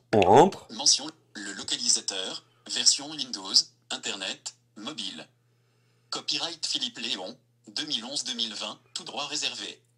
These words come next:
Speaker 2: Avec le soutien de la Fondation Valentin A huit, le soutien des utilisateurs. Le localisateur est un logiciel gratuit,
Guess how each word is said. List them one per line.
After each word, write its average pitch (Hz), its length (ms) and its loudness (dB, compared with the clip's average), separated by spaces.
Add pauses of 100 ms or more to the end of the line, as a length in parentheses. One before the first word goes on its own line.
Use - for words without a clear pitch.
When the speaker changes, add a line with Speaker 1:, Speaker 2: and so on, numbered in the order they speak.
(600)
Speaker 2:
Avec 110 260 -6
le 104 60 -4
soutien 156 340 2
de 160 60 -8
la 139 100 -6
Fondation 143 500 0
Valentin 143 380 -8
A 117 100 -4
huit, 104 280 -8 (300)
le 113 60 -6
soutien - 320 0
des 156 180 -4
utilisateurs. - 760 -6 (1040)
Le 107 100 -14
localisateur 147 680 -4
est 156 120 -4
un 107 80 -4
logiciel - 460 2
gratuit, - 520 -6